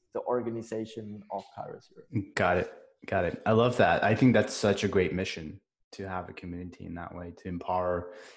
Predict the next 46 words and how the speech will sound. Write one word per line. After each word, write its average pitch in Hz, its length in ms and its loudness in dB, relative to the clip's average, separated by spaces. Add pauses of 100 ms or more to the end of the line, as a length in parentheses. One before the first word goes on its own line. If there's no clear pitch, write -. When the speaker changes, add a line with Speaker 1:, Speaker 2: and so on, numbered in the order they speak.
(260)
Speaker 2:
other 127 260 8
entrepreneurs 98 840 2
who 98 140 0
are 87 120 0
doing 92 360 0
good 92 200 -2
for - 140 -10
the 85 100 -8
world 87 400 -4
and, 82 180 -6 (320)
you 87 80 -8
know, 87 60 -8
have 90 260 -4
these, 87 460 -8 (100)
uh, 85 140 -4
companies 87 560 -8
that 87 100 -8
are 85 80 -6
making 87 360 -8
a 80 40 -8
difference 85 440 -8
in - 60 -12
the 82 80 -10
world. 82 260 -6
That, 87 120 -6 (140)
that's 92 200 0
just - 180 -8
amazing. 85 520 -6 (120)
Um, 82 460 -8 (500)
and, 90 200 -8
Speaker 1:
Thanks. - 140 -16 (100)
Speaker 2:
and, 92 220 -10 (180)
you 95 80 -10
know, 92 240 -4 (340)
and 101 120 2
I 104 100 4
think 113 220 2
we 110 100 2
could 98 380 0
even 104 280 4
spend 98 300 2
an 92 80 0
episode 92 680 2
just - 200 -2
talking 92 320 2
about 87 520 2